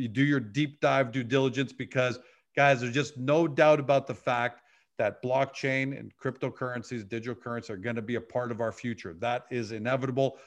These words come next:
What you have to decide is what role Currency Works gonna play in that. You've heard what Cameron had to say, but we can't tell you what you do, what to do. You have to make that final decision on your own. So make sure you do your due diligence,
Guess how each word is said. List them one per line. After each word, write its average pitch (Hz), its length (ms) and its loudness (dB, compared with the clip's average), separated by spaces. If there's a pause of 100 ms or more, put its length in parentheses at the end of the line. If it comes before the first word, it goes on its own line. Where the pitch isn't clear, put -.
(160)
What 110 200 -4
you 151 260 2
have 139 220 2
to 127 80 -8
decide 113 640 0 (300)
is 117 300 -4
what 135 580 2
role 127 320 4
Currency 131 440 -4
Works 113 280 -2
gonna 104 180 -8
play 110 220 0
in 101 80 -4
that. 92 200 -6
You've 120 180 -6
heard 175 500 6 (420)
what 113 200 -6
Cameron 180 360 4
had 131 140 2
to 113 60 -10
say, 131 320 2
but 117 180 -6
we 123 180 -2
can't 139 300 -2
tell 135 140 2
you 127 100 2
what 123 220 -4
you 110 60 -8
do, 123 300 -2 (200)
what 127 180 -2
to 117 80 -10
do. 127 200 0
You 123 200 0
have 127 180 2
to 123 60 -8
make 120 180 -6
that 113 200 -2
final 120 240 -2
decision 110 400 -4
on 110 100 -6
your 110 140 -4
own. 110 220 -4
So 110 220 -6 (360)
make 151 340 4
sure 196 160 0
you 190 60 4
do 160 100 0
your 147 200 2
due 127 140 -4
diligence, 120 560 -2